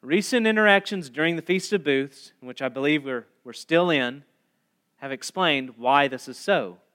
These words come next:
Seven and verse thirty. "They were seeking to arrest him, but no one laid a hand on him because his hour had not yet come." Again, eight and verse twenty. "These words he spoke in the treasury as he taught in the temple, but no one arrested him because his hour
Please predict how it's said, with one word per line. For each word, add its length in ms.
Seven 380
and 100
verse 220
thirty. 340
"They 120
were 120
seeking 440
to 140
arrest 380
him, 120
but 160
no 140
one 160
laid 160
a 80
hand 320
on 100
him 380
because 600
his 280
hour 420
had 220
not 360
yet 300
come." 340
Again, 480
eight 180
and 100
verse 180
twenty. 400
"These 380
words 360
he 80
spoke 420
in 80
the 80
treasury 520
as 120
he 80
taught 300
in 100
the 60
temple, 380
but 200
no 220
one 200
arrested 460
him 160
because 300
his 200
hour 460